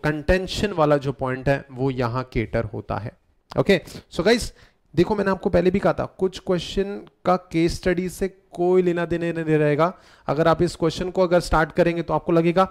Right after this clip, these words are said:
पूरा कोर बैंकिंग सिस्टम से क्वेश्चन उठाया गया है। ओके, चलो,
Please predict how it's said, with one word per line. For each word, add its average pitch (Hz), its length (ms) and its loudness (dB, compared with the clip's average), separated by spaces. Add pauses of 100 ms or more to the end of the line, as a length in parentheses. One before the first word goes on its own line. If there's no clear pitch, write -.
(260)
पूरा 196 240 4 (120)
कोर 185 260 4
बैंकिंग 170 440 -2
सिस्टम 160 380 -4
से 170 200 0 (320)
क्वेश्चन 180 520 -2
उठाया 135 500 2 (140)
गया 113 260 0
है। 101 200 -12 (320)
ओके, 156 260 0 (340)
चलो, 202 280 2